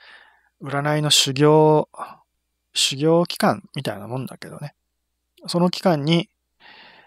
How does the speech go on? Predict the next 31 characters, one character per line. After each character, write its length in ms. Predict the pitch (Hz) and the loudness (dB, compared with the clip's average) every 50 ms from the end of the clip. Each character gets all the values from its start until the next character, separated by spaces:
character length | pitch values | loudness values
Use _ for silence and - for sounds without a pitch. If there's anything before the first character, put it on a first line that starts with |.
| _ _ _ _ _ _ _ _ | _ _ _ _ _ _ _ _
実 240 | - 135 131 - 233 | -8 -6 -2 2 2
は 100 | 196 127 | 4 4
ア 60 | 123 | 2
メ 140 | 127 135 135 | 0 -2 -4
リ 100 | 135 131 | -4 -4
カ 120 | - 135 | -4 -4
で 120 | 127 127 131 | -4 -4 -4
ね、 200 | 156 175 - _ _ _ _ _ _ - | -6 -6 -8 _ _ _ _ _ _ -18
え 460 | - - - - - - - - - | -18 -16 -16 -16 -18 -18 -20 -20 -20
ー、 100 | - - | -20 -20
一 120 | 147 - _ | -20 -18 _
回、 320 | - 135 123 117 - - - _ _ _ _ - 151 - _ _ _ _ - | -6 -4 -4 -4 -4 -8 -12 _ _ _ _ -18 -18 -18 _ _ _ _ -10
私 260 | - 127 120 123 127 | -8 -6 -6 -6 -6
に 60 | 120 | -6
電 200 | 120 123 123 123 | -4 -4 -4 -2
話 160 | 123 120 120 | -4 -4 -6
し 60 | - - | -8 -6
て 160 | _ - 156 | _ 0 2
占 260 | 139 127 127 123 127 170 | 2 2 0 0 -2 -2
っ 60 | - | -4
て 140 | - - 110 | -4 -8 -12
も 140 | 101 101 104 | -10 -8 -8
ら 100 | 110 113 | -8 -10
っ 60 | - _ _ | -12 _ _
た 100 | - 127 | -6 -6
っ 60 | 127 - _ - | -6 -6 _ -8
て 80 | - | -6
い 60 | 131 123 | -6 -6
う 20 | |
人 180 | 117 - - 151 | -6 -4 -4 -2
が、 200 | 131 107 98 - | -2 -2 -4 -8